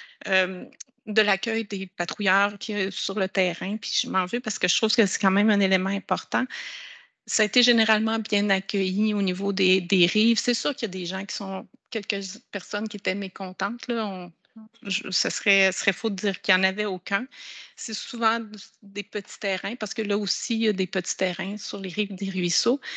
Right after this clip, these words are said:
Et, euh, il y a des, sinon, c'était, euh, pour des raisons esthétiques parce qu'on pense à des ruisseaux particulièrement qui, euh, qui, euh, qui vont, là, emprunter un fossé, mais qui sont en façade de la maison,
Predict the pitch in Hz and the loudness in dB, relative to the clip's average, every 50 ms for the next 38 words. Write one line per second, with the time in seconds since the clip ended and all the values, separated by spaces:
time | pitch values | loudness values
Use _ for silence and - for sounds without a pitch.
0 | - - - - - _ - - 233 233 240 240 240 233 220 202 196 196 196 196 | -8 -10 -10 -12 -16 _ 2 4 6 6 8 6 6 6 6 6 6 6 4 2
1 | 202 196 196 190 - - 208 208 202 190 220 208 196 - - - - - 226 220 | 2 0 -2 -4 -2 2 4 4 4 4 0 -2 0 0 -2 -4 -2 -2 -2 -2
2 | 233 233 - 233 214 - 208 208 202 196 190 180 175 175 175 180 180 _ _ 233 | 0 -2 -4 -6 -2 -2 0 0 2 0 0 -2 -4 -6 -6 -10 -12 _ _ -10
3 | 226 196 208 190 196 190 185 202 208 214 196 - - - 190 - - - - 220 | -4 -4 0 2 2 2 2 2 2 2 2 0 -2 -6 -8 -8 -6 -2 -2 -2
4 | - - - _ - 196 - - - 196 190 190 185 - 214 214 220 220 - 214 | -2 -4 -14 _ -4 -4 -4 -2 -2 -2 -2 -2 2 2 2 4 4 2 -2 -2
5 | 196 190 196 196 - 202 196 196 - - - - 220 226 226 226 240 226 - 208 | 0 2 0 0 0 -2 -2 0 0 0 0 0 0 0 2 2 0 2 2 0
6 | 208 - - - - - - 190 202 208 220 220 - - 226 214 214 190 185 185 | 0 0 -4 -10 -6 -4 -4 -2 0 0 -2 -2 -4 -6 -4 -4 -2 -2 -2 -2
7 | 180 170 165 170 175 _ _ _ _ _ _ _ _ _ _ _ _ _ _ _ | -2 -6 -8 -8 -10 _ _ _ _ _ _ _ _ _ _ _ _ _ _ _
8 | _ _ - - - 196 202 185 185 190 190 - - 196 180 196 202 208 208 202 | _ _ -8 -4 -2 2 4 4 4 4 2 0 -4 -2 2 2 4 4 4 2
9 | - - 202 _ _ - - 208 202 - - 202 196 - 233 233 226 - - 226 | 2 0 -2 _ _ -2 0 0 0 2 -2 -2 -2 0 -2 -2 -2 -2 -2 -2
10 | 196 202 - - - 233 247 240 220 202 196 - - - - 202 202 - 185 180 | -2 -2 -4 -4 -4 -2 -2 0 0 -2 -2 -4 -8 -4 -2 -2 -2 0 -4 -4
11 | - - 160 190 - - - 214 233 226 220 220 220 208 214 214 202 196 190 190 | 0 0 0 0 2 0 0 0 0 0 -2 0 0 0 0 0 -2 -6 -6 -6
12 | - 214 240 | -6 -6 -6